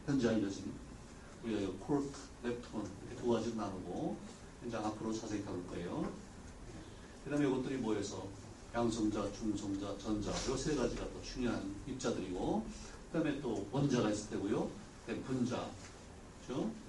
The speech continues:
세포, 인체, 지구, 태양, 태양계. 태양계도 이제 멀리서 보면 하나 입자로 보일 거예요. <laughs> 그 다음에 은하, 있잖아요? 한 천억 개의 은하가 모여서 현재 우주가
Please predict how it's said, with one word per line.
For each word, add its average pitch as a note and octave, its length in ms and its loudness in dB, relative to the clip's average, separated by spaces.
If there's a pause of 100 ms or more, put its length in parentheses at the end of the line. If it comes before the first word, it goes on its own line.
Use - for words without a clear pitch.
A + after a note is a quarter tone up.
세포, - 540 2 (580)
인체, B2+ 500 2 (720)
지구, - 460 2 (1000)
태양, A#2 300 4 (340)
태양계. C#3+ 460 2 (580)
태양계도 C3 380 4
이제 E3+ 140 4
멀리서 C#3 420 4
보면 A#2 320 6
하나 D3 120 2
입자로 D#3+ 280 4
보일 A2 220 2
거예요. G#2 220 -2
<laughs> - 1200 -10
그 B2 60 -2
다음에 A#2 160 6
은하, A2+ 380 8 (1040)
있잖아요? D3 380 0 (640)
한 A2 100 -4
천억 D3 320 4
개의 B2+ 140 10
은하가 A2 320 8
모여서 G2+ 380 2
현재 A#2 200 2
우주가 G#2 300 4